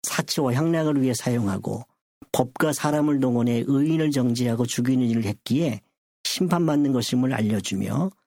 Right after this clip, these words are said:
천지의 모든 것은 하나님의 것임을 알고 바른 방법으로 재물을 모으고 사용해 돈의 우상이 아닌 하나님의 영광에 사로잡혀 살아가라고 가르치십시오.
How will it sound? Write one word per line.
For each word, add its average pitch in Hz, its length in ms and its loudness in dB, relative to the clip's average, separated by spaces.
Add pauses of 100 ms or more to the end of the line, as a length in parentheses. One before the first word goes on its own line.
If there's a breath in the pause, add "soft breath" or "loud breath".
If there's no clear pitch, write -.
(340)
천지의 190 460 0
모든 139 320 2
것은 131 320 0
하나님의 147 400 2
것임을 120 420 0
알고 92 400 -4 (480)
바른 95 320 0
방법으로 131 480 2
재물을 127 440 2
모으고 120 420 2
사용해 135 600 0 (360)
돈의 131 340 2
우상이 151 460 2
아닌 110 480 0 (380 loud breath)
하나님의 135 440 2
영광에 110 440 2
사로잡혀 113 440 -2
살아가라고 113 800 0 (200)
가르치십시오. - 880 -4